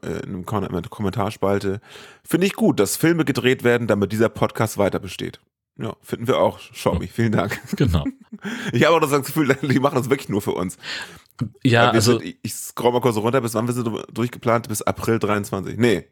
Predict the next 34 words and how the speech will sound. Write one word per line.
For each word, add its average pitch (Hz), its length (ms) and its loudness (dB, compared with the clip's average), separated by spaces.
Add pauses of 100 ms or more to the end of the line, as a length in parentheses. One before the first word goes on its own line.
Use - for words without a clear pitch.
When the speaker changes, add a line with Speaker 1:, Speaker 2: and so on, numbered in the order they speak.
(280)
Speaker 1:
noch, 110 100 2
Speaker 2:
Ja. 87 180 -2
Speaker 1:
noch 92 160 -4
länger. 73 360 -6
Speaker 2:
Ja, 101 260 2
also 98 320 -2 (460)
April 120 480 2
und 104 240 -2
dann 101 160 4
die 98 80 2
Sommerpause 98 580 0
steht 95 220 -2
auch 95 120 2
schon 101 140 -2
fest 92 300 -2
in 92 100 0
dreiundzwanzig 87 720 0
und 82 180 -4
da 82 100 2
kommen 92 280 0
aber 82 160 -2
noch 80 180 0
ein 85 100 -4
paar 85 140 -2
Filme, 87 340 0
die 80 180 -4
einfach 82 180 -2
noch 82 160 -2
kein 85 360 0 (440)
Veröffentlichungsdatum 87 960 2
haben. 82 280 2
Also, 80 360 -2 (840)
äh, 80 240 2 (240)
ja, 73 300 -2